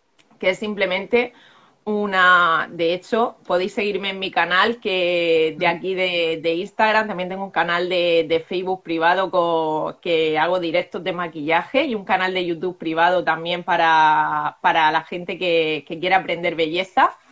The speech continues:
Speaker 1: Y, pues mira, un maquillaje muy sencillo, pues puede ser con una C C Cream, que es una crema correctora con color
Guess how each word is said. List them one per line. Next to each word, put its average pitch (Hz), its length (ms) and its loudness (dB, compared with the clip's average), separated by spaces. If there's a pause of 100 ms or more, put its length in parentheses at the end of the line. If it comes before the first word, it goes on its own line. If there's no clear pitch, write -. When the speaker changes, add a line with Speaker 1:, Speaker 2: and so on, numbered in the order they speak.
(460)
Speaker 1:
Y, 247 600 2
pues 208 120 -2
mira, 214 220 0
un 208 60 0
maquillaje 269 480 -2
muy 254 140 0
sencillo, 240 600 -2
pues 214 160 -4
puede 220 220 0
ser 240 280 -2
con 190 280 -4
una 220 200 0
C 220 160 -6
C 180 220 -8
Cream, 196 260 -6
que 202 100 -6
es 185 120 -10
una 180 160 -4
crema 180 300 -4
correctora 170 480 -2
con 165 180 -4
color 170 400 -2